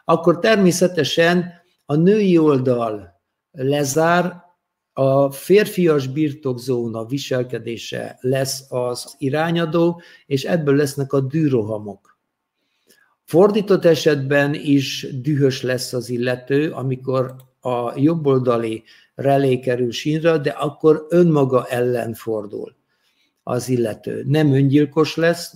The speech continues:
nem, csak esetleg tépni fogja a haját,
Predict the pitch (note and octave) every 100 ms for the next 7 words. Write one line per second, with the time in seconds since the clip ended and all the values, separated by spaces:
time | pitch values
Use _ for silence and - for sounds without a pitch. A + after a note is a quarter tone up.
0 | A2+ G#2 B2+ D#3+ F#3 - F3 F3 - -
1 | C#3+ C3+ A#2 C#3 C#3+ C3 - D3 C#3 B2+
2 | G#2 A#2 G#2+ - G#2+ - E3+ D3+ C#3 C#3